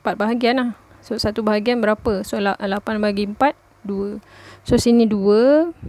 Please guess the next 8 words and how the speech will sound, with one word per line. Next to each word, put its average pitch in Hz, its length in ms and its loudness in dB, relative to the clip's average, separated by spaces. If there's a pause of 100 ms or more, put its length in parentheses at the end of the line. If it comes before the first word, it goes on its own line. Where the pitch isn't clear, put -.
(1000)
Sini 233 320 0
tiga 214 240 -2
dah 196 160 0
dua, 240 160 4 (440)
enam. 196 680 -6 (1400)
Okey, 180 560 -4
so, 262 400 -2 (560)
uh, 208 400 -4